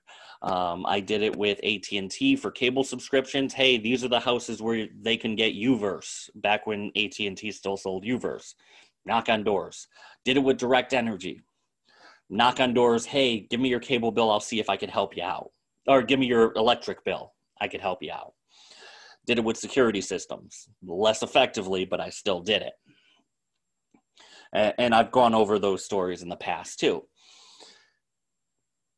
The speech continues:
This is extremely stressful, but if you can do it, if you can survive in that world, you will be extremely well compensated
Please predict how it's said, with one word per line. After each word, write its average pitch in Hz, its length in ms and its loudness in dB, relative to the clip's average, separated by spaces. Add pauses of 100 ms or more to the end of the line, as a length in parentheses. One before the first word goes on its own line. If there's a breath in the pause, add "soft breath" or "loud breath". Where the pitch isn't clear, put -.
(480)
This 139 300 4
is 135 140 -2
extremely 151 560 0
stressful, 127 500 0
but 113 280 0
if 143 200 2
you 170 80 -2
can 165 200 0
do 139 200 4
it, 87 100 -2
if 117 180 -2
you 143 100 0
can 135 220 -2
survive 117 640 0
in 135 120 0
that 123 260 0
world, 104 440 0
you 120 100 -2
will 120 160 0
be 110 180 -2
extremely 131 880 0
well 110 240 2
compensated - 680 -6